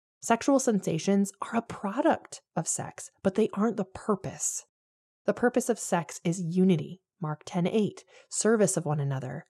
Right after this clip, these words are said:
First Corinthians seven, and pure, faithful love, Hebrews thirteen four.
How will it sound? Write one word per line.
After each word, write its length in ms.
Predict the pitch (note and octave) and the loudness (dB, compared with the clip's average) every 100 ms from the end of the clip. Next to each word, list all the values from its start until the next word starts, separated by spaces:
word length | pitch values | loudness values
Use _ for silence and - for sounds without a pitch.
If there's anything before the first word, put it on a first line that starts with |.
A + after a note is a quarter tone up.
| _ | _
First 240 | - F3+ - | -6 -6 -2
Corinthians 420 | E3 E3+ F#3 F#3 | -4 2 2 4
seven, 340 | A3 F#3+ D#3 - - | 2 2 0 -2 -14
and 200 | - F3+ | -4 -4
pure, 480 | - - A3 G#3+ A3 - | -4 0 4 4 2 -2
faithful 580 | - E3+ - E3+ D#3+ - | 0 0 0 -2 -2 -2
love, 360 | D3 B2+ - _ | -2 -4 -10 _
Hebrews 380 | _ F3 E3+ - | _ 0 0 -4
thirteen 400 | D#3 D3 - D3+ | -8 -8 -10 -12
four. 540 | - G#3 E3+ - F#3 | -4 2 2 0 -8